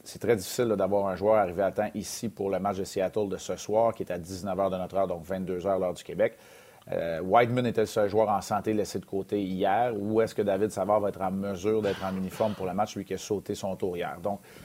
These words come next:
ça, ça reste à voir. Dans le cas de Slavkovski, bon, il y a trois mises en échec qui nous concernent,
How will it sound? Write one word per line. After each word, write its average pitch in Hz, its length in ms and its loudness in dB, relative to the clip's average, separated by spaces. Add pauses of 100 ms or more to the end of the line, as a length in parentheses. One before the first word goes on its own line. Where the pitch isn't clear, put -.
(140)
ça, 147 160 2
ça 131 140 6
reste 117 240 4
à 104 80 6
voir. 113 480 6 (440)
Dans 139 120 6
le 143 40 0
cas 196 120 2
de - 40 0
Slavkovski, - 680 2
bon, 113 140 2 (1300)
il 151 80 4
y 156 40 8
a 151 40 8
trois 196 200 6
mises 180 160 4
en 131 100 6
échec 147 240 0
qui 131 80 -6
nous 120 100 -2
concernent, 131 640 2